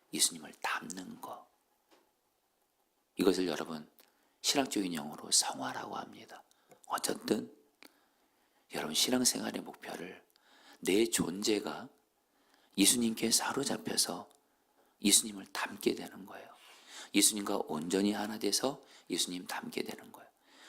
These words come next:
예수님이 나를 다스리셔서 예수님을 닮게 되는 거예요. 여러분, 바울이 오늘 말씀에서 왜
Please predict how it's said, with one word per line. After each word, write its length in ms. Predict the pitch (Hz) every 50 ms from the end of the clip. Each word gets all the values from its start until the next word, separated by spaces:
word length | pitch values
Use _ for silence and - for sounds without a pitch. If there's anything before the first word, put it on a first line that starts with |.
| - - -
예수님이 360 | 98 101 - - 113 110 107
나를 220 | 101 90 87 95 92
다스리셔서 840 | - - - - - - 98 98 95 92 87 - - 143 156 170 - - - - - - - - _ _ _ _ -
예수님을 480 | 87 - - 85 87 90 95 98 104 - -
닮게 400 | - - - - - - - -
되는 240 | - - - - - -
거예요. 180 | - - - - - _ _ _ _ _ _ - - - - - - -
여러분, 300 | 82 87 87 87 87 80
바울이 800 | - - - - - 92 104 98 82 78 82 87 87 87 87 - _ _ _ _ _ _ - - - - - - - - _ _ _
오늘 260 | - - 98 117 135
말씀에서 640 | 131 117 101 - - - 98 92 87 85 - 92 - -
왜 320 | - 78 78 80 82 85